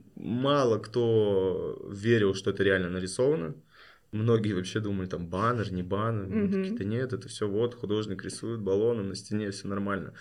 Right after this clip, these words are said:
Speaker 1: Но здесь, э, мы, мне кажется, взломали просто умы разных, э, разны-, разных людей из разных направлений, там, гиков всяких там. Ну, сейчас все же в социальных сетях, все понимают, что это такое, там,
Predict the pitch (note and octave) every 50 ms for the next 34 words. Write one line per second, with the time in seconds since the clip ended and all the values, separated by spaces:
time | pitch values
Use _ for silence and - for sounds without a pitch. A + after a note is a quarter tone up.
0 | - - - - - - A#2+ C#3 E3+ F#3+ F#3+ F#3+ - - - C#3+ D3 D3 C#3+ C#3
1 | C#3 C3+ C3+ C#3 D3 D#3 D#3+ D#3 D3 C3+ B2 - C3+ B2+ B2 - - - G#2 G#2+
2 | A2 A#2+ A#2+ C3 C#3 C#3+ C3+ B2 G#2 A2 - G#2 - - - - G2 G2 G2 F#2+
3 | F#2+ F#2+ F#2+ F#2+ F#2+ F#2+ F#2+ - - A2 A2+ A#2+ C3 C#3 C3+ B2+ A#2 G#2+ A2 A#2+
4 | A#2 A2 A2 A2 G2+ G2+ G2 - - - - G2 F#2+ F#2 F#2 F#2 F#2 F#2 F#2 F#2
5 | F#2 F#2 F#2 F#2 F#2 - - - - - - - - - A2 A#2+ B2 A2 A2 G#2
6 | G2 - - G#2+ F#2+ G#2+ A#2 A#2 A2+ G#2+ - - - - - A2 A2+ A2+ B2 D3
7 | D#3 B2+ A2 A2 A#2+ A#2 A2+ G#2+ A2+ A#2 F#2+ G#2 G#2+ G2+ G#2+ G#2+ G#2 F#2+ F#2 F#2
8 | F#2+ F#2+ G2 G#2 A#2+ C3 B2+ C3 - - - - - F#2+ - - - - G#2 -
9 | - - - - - - - - C3 B2 G#2+ G2 - - - C#3 C#3 C3+ C3+ -
10 | - - - C3 C#3+ C3+ B2 A#2+ A#2+ A#2+ A2+ A2+ A2+ - - - - B2 B2+ B2
11 | A2+ G#2+ - - - - C#3 C3 A#2 - - - - A2 G2+ - G#2 G#2 A2 A#2
12 | A2+ G#2+ G#2+ - - A2+ G#2 - G#2 G2+ G#2 - - B2 B2 A#2 G#2 F#2+ - F#2
13 | F#2 -